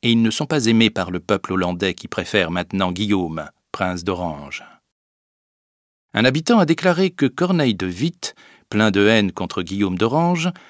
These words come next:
voulait assassiner le prince, et Corneille a été arrêté, emprisonné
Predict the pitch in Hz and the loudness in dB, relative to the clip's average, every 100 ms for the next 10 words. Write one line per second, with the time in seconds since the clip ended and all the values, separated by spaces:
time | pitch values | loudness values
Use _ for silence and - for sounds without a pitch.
0 | _ _ - 143 190 180 160 180 - 180 | _ _ 0 2 2 0 0 0 0 2
1 | 185 175 151 110 87 - - - _ _ | 2 2 2 2 2 0 0 -2 _ _
2 | - 95 90 - 90 90 95 98 92 92 | -6 -4 -2 -2 -4 0 0 0 0 -2
3 | 90 98 95 98 - 123 127 - _ _ | -2 0 0 -2 0 2 2 -6 _ _
4 | _ 120 113 110 95 98 95 101 | _ -2 0 0 -2 0 2 0